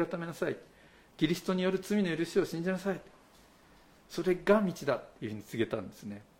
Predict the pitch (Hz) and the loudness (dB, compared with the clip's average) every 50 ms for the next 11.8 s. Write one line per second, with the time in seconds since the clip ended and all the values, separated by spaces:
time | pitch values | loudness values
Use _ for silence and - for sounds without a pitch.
0 | - _ - - _ - - - - _ _ _ _ _ - - - - 165 165 | -20 _ -20 -20 _ -20 -20 -20 -20 _ _ _ _ _ -20 -16 -6 0 4 4
1 | 151 117 - 151 160 175 156 135 170 208 247 226 180 135 110 107 107 110 110 107 | 4 4 4 6 6 6 6 8 8 6 8 6 6 4 2 -2 -4 -4 -6 -8
2 | 107 104 104 - - - - - - - _ _ _ _ _ _ _ _ _ _ | -8 -8 -8 -10 -14 -16 -20 -20 -20 -20 _ _ _ _ _ _ _ _ _ _
3 | _ _ _ _ _ _ - - - 127 127 - 151 135 127 - 139 113 117 107 | _ _ _ _ _ _ -12 -6 -2 0 2 6 6 4 4 4 -4 -6 -4 -6
4 | 113 107 110 120 - - _ - - - - - 165 202 214 196 180 147 120 104 | -6 -8 -8 -12 -16 -20 _ -20 -20 -10 -2 0 2 4 4 4 4 2 0 -2
5 | - - - 104 113 - - 123 120 - - - - 143 131 123 117 - 131 117 | -4 -6 -8 -8 -8 -6 -6 -6 -6 -6 -10 -10 -6 -2 -2 -2 -2 -2 -4 -4
6 | 113 110 113 117 110 110 110 104 104 101 101 - - - - - - - - - | -4 -2 0 0 2 2 2 0 -2 -4 -6 -10 -18 -20 -20 -20 -20 -20 -20 -20
7 | _ - _ _ _ _ _ - - 113 107 104 - - 120 98 101 98 98 - | _ -20 _ _ _ _ _ -12 -8 -8 -8 -6 -4 -6 -6 -6 -6 -8 -10 -10
8 | - - - 92 90 - - - - - - _ _ _ _ _ _ _ - - | -10 -8 -8 -8 -8 -8 -10 -14 -14 -20 -20 _ _ _ _ _ _ _ -6 -4
9 | 139 131 120 107 101 - - - - - _ - - 127 131 123 110 - 107 104 | -2 -2 -2 -4 -6 -8 -14 -20 -20 -20 _ -6 -4 0 0 0 0 -2 -4 -8
10 | - - - - 110 123 147 147 - 156 - 165 165 - - 151 147 127 110 117 | -8 -12 -8 -4 -2 0 0 -2 -2 -4 -6 -6 -6 -6 -8 -6 -4 -4 -4 -4
11 | 110 110 110 - - - - 107 110 98 87 87 92 - - - | -4 -6 -8 -12 -20 -20 -18 -14 -12 -12 -12 -12 -14 -16 -18 -20